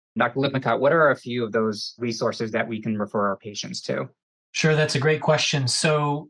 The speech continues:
Speaker 2: in addition to finding a provider to manage bronchiectasis, there are several organizations involved in advocacy and outreach for patients with bronchiectasis.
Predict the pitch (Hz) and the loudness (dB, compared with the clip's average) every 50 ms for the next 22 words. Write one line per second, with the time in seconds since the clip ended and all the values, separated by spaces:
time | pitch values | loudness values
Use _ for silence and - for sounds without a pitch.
0 | _ _ - 202 196 190 180 233 226 - 247 208 196 - 208 190 196 190 185 170 | _ _ -2 0 2 2 2 0 0 0 0 0 0 0 -2 0 0 0 0 -2
1 | 160 - 147 127 147 151 160 160 160 151 139 131 135 139 143 147 151 143 131 - | -2 -4 -4 -2 0 0 0 0 -2 -4 -6 -6 -8 -8 -8 -8 -8 -8 -10 -8
2 | - 156 139 139 135 - 143 139 143 151 151 - - 139 - - 127 - - - | -6 -6 -4 -4 -6 -4 -4 -2 -2 -2 -4 -4 -6 -6 -6 -4 -6 -6 -6 -6
3 | 143 139 139 131 - - 175 170 170 160 151 147 156 147 143 143 131 131 120 123 | -4 -4 -4 -4 -2 -2 -2 -2 -2 -4 -4 -4 -4 -4 -4 -4 -6 -6 -6 -6
4 | 135 135 135 135 - 147 131 127 123 123 127 123 123 123 131 127 127 127 127 127 | -6 -6 -6 -6 -6 -6 -6 -6 -8 -8 -8 -8 -8 -6 -4 -4 -4 -4 -6 -8
5 | 123 - - 185 135 127 - 156 151 165 160 151 139 160 - - 165 147 139 131 | -10 -14 -16 -18 -16 -16 -8 -4 -2 -2 -2 -2 -2 -4 -4 -4 -4 -4 -4 -4
6 | 127 131 131 151 151 127 127 127 127 - - - - - - - - - - _ | -4 -4 -6 -6 -6 -6 -6 -4 -4 -4 -6 -6 -8 -12 -20 -20 -20 -20 -20 _
7 | - - 131 - - 160 160 156 - 160 131 - - 123 117 135 147 156 151 - | -6 -4 -4 0 0 0 0 0 0 -2 -4 -6 -8 -8 -4 -2 -2 -2 -2 -4
8 | - 139 127 123 120 - 131 120 120 120 - - 135 - - - 156 160 156 - | -6 -4 -4 -4 -4 -6 -6 -6 -6 -6 -8 -8 -8 -8 -8 -8 -10 -8 -8 -8
9 | - - | -8 -8